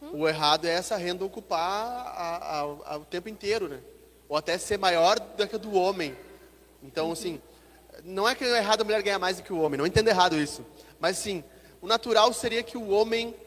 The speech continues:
Speaker 2: pudesse manter o lar,
Speaker 1: Uhum.
Speaker 2: né? Então, então, assim, o homem deve buscar isso. Deve buscar ser o provedor. A gente falou sobre isso. E a mulher vai tá, vai ter o coração dela pro lar. Não adianta. O coração da mulher é pra casa.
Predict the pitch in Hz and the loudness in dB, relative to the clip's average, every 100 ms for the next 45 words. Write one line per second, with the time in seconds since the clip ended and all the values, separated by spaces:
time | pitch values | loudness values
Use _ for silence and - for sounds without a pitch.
0 | - - - - 208 190 208 214 214 208 | -20 -20 -20 -16 -4 -2 -2 0 -2 0
1 | 208 226 165 151 143 - - 240 226 214 | -2 2 0 0 -6 -18 -20 -18 -16 -12
2 | 139 131 139 - - - 151 180 185 190 | -8 -8 -8 -20 -20 -20 -10 -2 -2 -2
3 | 151 131 - - - - - 147 170 175 | -4 -8 -20 -20 -20 -20 -20 -8 -8 -4
4 | 165 135 - - 156 214 233 226 214 - | -6 -8 -14 -2 2 4 4 0 -6 -2
5 | 247 247 208 180 - - - - - - | 0 2 0 -6 -12 -18 -20 -20 -20 -20
6 | - 156 175 202 - 196 208 220 226 214 | -2 0 2 0 4 4 4 2 2 2
7 | 233 190 156 156 214 226 226 175 143 - | 2 2 0 0 0 0 -2 -4 -6 -10
8 | - - - - 170 196 202 175 190 226 | -18 -20 -20 -6 -2 0 2 4 4 0
9 | - - - - 151 165 185 202 185 160 | -8 -20 -20 -20 0 0 2 0 0 2
10 | 175 - 202 202 240 240 226 247 208 180 | 0 2 0 4 4 4 0 0 4 2
11 | 175 165 131 131 160 208 185 214 208 120 | 2 0 0 0 -2 -2 0 -2 -4 -14
12 | - - 175 180 208 214 175 160 - - | -18 -14 -12 -10 -6 -4 -2 -4 -6 -20
13 | - 151 - 175 - 170 160 131 | -12 -8 -6 -4 2 2 2 -4